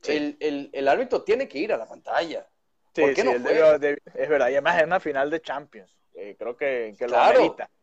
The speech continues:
Speaker 1: Así no, no estés, así tú estés seguro de, bueno, déjame confirmar con, viéndolo yo mismo.
Speaker 2: Claro.
Speaker 1: Este, como te dije, en vivo yo, ah, yo, yo salté y dije penal.
Speaker 2: Ujú.
Speaker 1: Después vi la repetición, vi que le pega un poco en el pecho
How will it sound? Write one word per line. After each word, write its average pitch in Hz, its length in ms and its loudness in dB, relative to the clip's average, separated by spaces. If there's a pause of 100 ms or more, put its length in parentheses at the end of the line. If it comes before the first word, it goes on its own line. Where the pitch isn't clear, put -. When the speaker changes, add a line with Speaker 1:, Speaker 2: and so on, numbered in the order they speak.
(180)
Speaker 1:
Así 143 320 -6
no, 165 260 0
no 156 160 -6
estés, 156 440 -4
así 147 340 -4
tú 214 100 -4
estés 202 240 0
seguro 202 280 4
de, 175 100 8
bueno, 135 200 4
déjame 160 300 -6
confirmar 123 480 -4
con, 131 340 -12 (360)
viéndolo 143 440 -2
yo 127 160 -2
mismo. 113 340 -14 (200)
Speaker 2:
Claro. 156 320 0
Speaker 1:
Este, 135 800 -4
como 151 240 2
te 165 120 6
dije, 160 140 2
en 143 120 -6
vivo 208 240 6
yo, 160 200 4
ah, 131 80 0
yo, 143 280 -6
yo 156 180 2
salté 185 300 2
y 196 60 8
dije 165 140 2
penal. 120 380 -6 (460)
Speaker 2:
Ujú. 123 320 -18 (960)
Speaker 1:
Después 135 400 0
vi 202 80 4
la 208 80 8
repetición, 165 500 2
vi 147 140 -4
que 180 120 2
le 156 120 4
pega 147 200 -2
un 160 120 -6
poco 156 240 -2
en 151 60 -8
el 127 120 -8
pecho - 480 -6